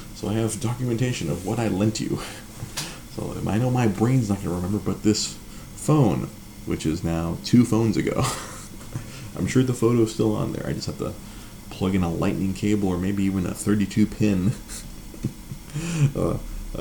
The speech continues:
Apple connection to get that old phone up and running. So I'm like, "Oh wait, Sam, I need those six games back <laughs> for my collection." Another Mario game, which I, I talked about on the,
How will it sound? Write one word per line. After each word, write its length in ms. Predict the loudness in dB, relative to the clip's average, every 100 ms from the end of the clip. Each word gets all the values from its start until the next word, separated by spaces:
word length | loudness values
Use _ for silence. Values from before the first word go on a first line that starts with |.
| -6
Apple 220 | -4 -2 -2
connection 340 | -2 -2 -2
to 80 | -2
get 120 | -2
that 120 | -2
old 180 | 0 -2
phone 220 | 0 0
up 80 | 0
and 80 | -2
running. 140 | -4
So 100 | -4
I'm 60 | -2
like, 100 | 2
"Oh 120 | 2
wait, 180 | 2 0 -8 -12
Sam, 380 | -2 2 4 4
I 80 | 4
need 180 | 4 4
those 180 | 4 4
six 200 | -2 2
games 260 | 2 4
back 240 | 2 -4 -6
<laughs> 1000 | -6 -8 -10 -8 -4 -4 -4 -14 -14 -4
for 140 | -2
my 120 | -2 -4
collection." 500 | -4 -2 -2 -2 -4 -6 -10 -12 -12 -12 -12 -14 -14 -14 -14 -14 -14 -12 -12 -12 -12 -12 -12 -12 -14 -14 -14 -2 0 0 -4 -12 -12 -14 -16 -16 -14 -12 -14 4 4 4 0
Another 240 | 4 8 8
Mario 300 | 8 6 6
game, 320 | 4 2 0
which 140 | 0
I, 160 | 0 0
I 20 |
talked 260 | 0 0 2
about 220 | 2 2
on 100 |
the, 80 | 0